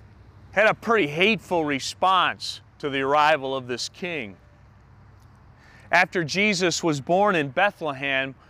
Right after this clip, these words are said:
Matthew recounts, of Judea, in the days of Herod the king,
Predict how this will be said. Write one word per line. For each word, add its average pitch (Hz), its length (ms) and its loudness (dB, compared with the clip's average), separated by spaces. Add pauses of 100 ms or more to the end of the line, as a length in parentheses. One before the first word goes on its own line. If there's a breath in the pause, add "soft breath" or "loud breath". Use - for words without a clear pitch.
(140 soft breath)
Matthew 156 400 2
recounts, 147 640 0 (220 soft breath)
of 156 120 -2
Judea, 160 600 0
in 165 140 -6
the 160 100 -4
days 190 360 -2
of 220 140 -6
Herod 214 460 -2
the 190 80 -6
king, 135 580 -8